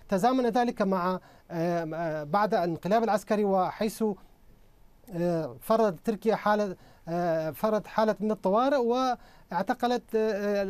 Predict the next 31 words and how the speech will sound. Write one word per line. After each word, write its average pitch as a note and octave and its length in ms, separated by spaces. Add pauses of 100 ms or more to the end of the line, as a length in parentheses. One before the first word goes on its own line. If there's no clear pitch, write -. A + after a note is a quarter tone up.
العديد F#3+ 320
حتى A#3 260
من A3 160
جماعة G#3 280
فتح - 260
الله B3+ 140
جولان C4 280
في G#3 120
هذه F#3 160
النقطة. D#3+ 340 (340)
لهذا B3+ 380
فبتصوري G3+ 920
التقرير A3+ 580 (360)
تقرير، A3 460
آه، F3 640
تقرير F#3 380
صحيح، G3+ 440
و، F#3 300 (380)
آه، F#3 360
قد G3 260
لا A3+ 120
يعكس B3 300
بشكل G3+ 380
كامل C4+ 400
ح-، - 140
حجم G3 380
ال-، E3+ 220
ال-، F3+ 160
الآثار F3 640
السلبية G3 400
التي، G3+ 360